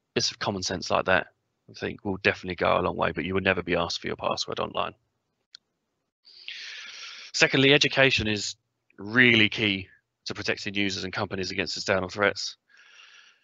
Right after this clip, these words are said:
B C S do offer a s-, cybersecurity training course, uh, which you can email B C S learning zone at B C S three six five dot co dot U K, and someone will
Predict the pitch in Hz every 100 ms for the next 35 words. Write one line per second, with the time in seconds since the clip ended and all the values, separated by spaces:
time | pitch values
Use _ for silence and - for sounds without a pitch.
0 | _ _ _ _ _ _ _ _ _ _
1 | _ 127 113 - 107 - 123 110 104 107
2 | 101 - 101 - - 107 101 - 110 -
3 | - 104 98 92 104 98 98 - - _
4 | _ _ 98 92 98 107 - 101 104 101
5 | 95 95 _ _ _ 104 95 98 107 101
6 | 98 95 95 92 92 - - - _ _
7 | _ _ 104 - 95 90 98 90 - 92
8 | - - 92 92 - 98 82 - 85 95
9 | 90 - _ _ _ - - - _ _
10 | 90 85 - 90 87 85